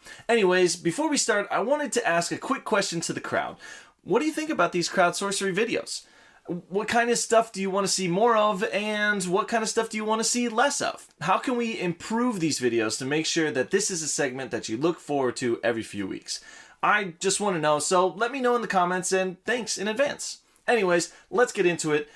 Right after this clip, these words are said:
There's only one game on our rapid fire honorable mentions this week, so here it is. The first game that we're going to, and only game that we're gonna be talking about on the honorable mentions is Julius Caesar Enhanced Edition, which is on Kickstarter until May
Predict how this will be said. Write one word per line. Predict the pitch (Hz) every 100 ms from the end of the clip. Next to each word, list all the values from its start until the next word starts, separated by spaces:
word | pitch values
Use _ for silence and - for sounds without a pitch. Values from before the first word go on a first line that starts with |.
| -
There's | 165 175
only | 220 214
one | 180 175 247 262 214
game | 202 202 196
on | 160 160
our | 147
rapid | 160 160 156
fire | 160 143 135
honorable | 135 127 117
mentions | 147 214 196 185
this | 180 156
week, | 165 156 -
so | - 165 151 139 -
here | - 180 170
it | 113 113
is. | 110 101 - - - - _
The | 147
first | 143 240 -
game | 220 208
that | 196
we're | 185
going | 185 185
to, | 185 180 170
and | 156 156
only | 226 208
game | 110 107
that | 101
we're | 95
gonna | 107
be | 101
talking | 104 127 120
about | 117 123 -
on | 127
the | 131
honorable | 196 196 180
mentions | 170 - 160 -
is | 123
Julius | - 185 226 214 -
Caesar | 175 160 175
Enhanced | 170 127 123 170 190 185
Edition, | 139 131 127 123 120
which | 131 131
is | 131 -
on | 165 170
Kickstarter | 156 - 139 135 -
until | 117 - 117 -
May | 110 117 113